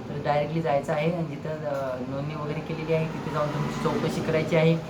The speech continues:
काही अधिकाऱ्यांशी संपर्क साधायचा आहे, जेणेकरून तुमचं जे धानाचा बोनस आहे तो ब्लॅकलिस्टमधून काढून टाकण्यात येईल आणि तुम्हाला धानाचा बोनस वितरित होण्याला, अ, फायदा होईल.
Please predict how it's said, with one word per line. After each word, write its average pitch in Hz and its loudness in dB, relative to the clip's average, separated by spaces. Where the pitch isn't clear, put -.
काही 143 0
अधिकाऱ्यांशी 156 2
संपर्क 156 -2
साधायचा 160 2
आहे, 160 4
जेणेकरून 160 2
तुमचं 156 2
जे 160 0
धानाचा 143 -2
बोनस 151 -2
आहे 147 4
तो - -6
ब्लॅकलिस्टमधून 151 -2
काढून 143 0
टाकण्यात 147 -4
येईल 160 -2
आणि 156 -2
तुम्हाला 143 -2
धानाचा 139 -4
बोनस 147 -4
वितरित 143 -6
होण्याला, 143 -2
अ, 127 -2
फायदा 160 4
होईल. 120 -4